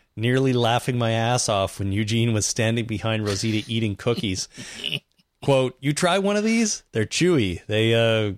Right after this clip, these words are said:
got some fight in 'em." <laughs> Fuck, that was the funniest yet creepy jump laugh.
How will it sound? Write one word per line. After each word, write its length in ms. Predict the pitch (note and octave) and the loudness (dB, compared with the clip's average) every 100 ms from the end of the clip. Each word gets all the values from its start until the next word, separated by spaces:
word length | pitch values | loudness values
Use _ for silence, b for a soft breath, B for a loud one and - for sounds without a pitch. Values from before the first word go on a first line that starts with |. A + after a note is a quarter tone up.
| - | -6
got 180 | C#3+ C#3+ | -4 -2
some 120 | B2 | -2
fight 340 | - D3+ E3+ | -2 0 2
in 100 | C3 | 0
'em." 160 | G2 E2 | -2 -6
<laughs> 40 | - | -12
Fuck, 1200 | - - - - - - - - - - C3 D3+ | -16 -16 -12 -6 -4 -4 -6 -8 -10 -6 -2 -2
that 260 | G#3+ C3 C#3 | 2 2 2
was 160 | B2+ | 0
the 160 | C3 A#2+ - B - | 2 0 0 B -10
funniest 640 | - - D#3+ E3+ F3 F3 C3 - B - | -6 0 2 2 2 0 -4 -10 B -2
yet 300 | A#2 A2 - | 0 0 -4
creepy 520 | - C#3 C#3 C#3+ C3 | -6 0 0 0 -4
jump 440 | B2 A#2 A2 G#2+ | -4 0 0 -2
laugh. 500 | F#2 F2 D#2+ E2+ - | -4 -4 -6 -8 -12